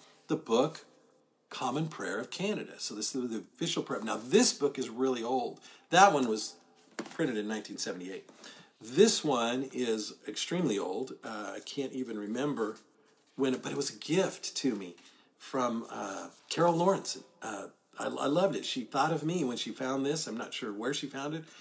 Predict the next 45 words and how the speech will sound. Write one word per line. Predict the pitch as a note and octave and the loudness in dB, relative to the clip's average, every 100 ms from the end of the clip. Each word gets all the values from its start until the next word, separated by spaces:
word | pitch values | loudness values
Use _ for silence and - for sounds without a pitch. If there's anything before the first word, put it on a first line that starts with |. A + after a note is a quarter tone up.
| - - | -20 -4
how | C3+ | -2
she | D3 D3 | 0 -2
found | - C3 C#3+ | -4 -4 -2
it. | F3 - - - - - | -6 -10 -20 -20 -20 -12
Uh, | G#2+ G#2 G2 - _ _ _ _ - - - D3+ | -8 -8 -8 -10 _ _ _ _ -20 -18 -12 -4
not | D3 F#3 | 0 2
even | G#3 D3 | 4 2
sure | - - E3+ | 0 0 2
what | D3 | 2
the | C3+ | 0
date | G#2+ C3+ D3+ B2+ | 0 4 6 4
is | A#2+ | 0
on | G#2 | -2
it, | G2 | -4
but | |
it's | - - | -6 -10
pretty | - - F3+ | -6 0 6
old. | B2+ C3 G#2+ G#2 - - - - - - | 8 8 6 0 -8 -20 -20 -20 -20 -14
And | A2 G#2+ G#2 G#2+ - | -10 -8 -8 -8 -8
it | B2 | -6
has | B2+ A#2 - | -4 -4 -4
just | C#3 B2 | -4 -4
this | - B2 | -4 -8
beautiful, | - A2 C3 D#3 A#2+ - F2+ - - _ _ - | -8 0 4 4 4 -4 -14 -16 -20 _ _ -16
uh, | - F2+ F2+ - - _ _ _ _ _ - | -12 -12 -12 -16 -20 _ _ _ _ _ -8
it | G#2+ | -2
says, | D3 A#2+ | 0 4
"Issued | B2+ C3 D3+ | 4 4 2
by | B2+ C3 | 2 2
the | A#2+ | 0
authority | G2+ D3 C#3+ C3+ | 0 2 4 4
of | B2+ | 2
the | A2 | 0
General | F#2 B2+ C#3+ | -2 0 0
Synod | C3 C#3+ C3+ B2+ | 0 0 0 0
of | A#2+ | -4
the | F#2+ | -6
Church | - C3+ | -4 -4
of | A#2+ | -4
England | A2 A#2+ A#2+ | -6 -4 -4
and | A#2 | -4
the | G2+ | -4
Dominion | F#2 F2 G2+ G#2+ | -8 -8 -6 -6
of | G2+ - | -8 -14
Canada." | - G2+ G2 | -14 -12 -14